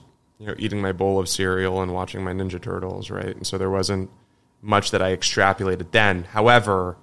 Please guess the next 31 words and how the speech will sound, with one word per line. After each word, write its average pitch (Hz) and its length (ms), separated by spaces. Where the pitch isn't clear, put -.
what 101 100
I 104 80
would 98 160
do 117 240
is 101 100
occasionally 104 560
during 98 220
the 90 80
summer, 110 360
I'd 92 140
go 92 140
back. 95 400
I'd 85 160
built 95 160
some 95 160
relationships 92 580
with - 80
some 90 160
of 92 60
these 90 160
people. - 520
And 87 80
so 92 120
I - 20
would 90 140
go 92 120
back 92 300
and 87 100
stay 104 220
with 95 160
them. 90 300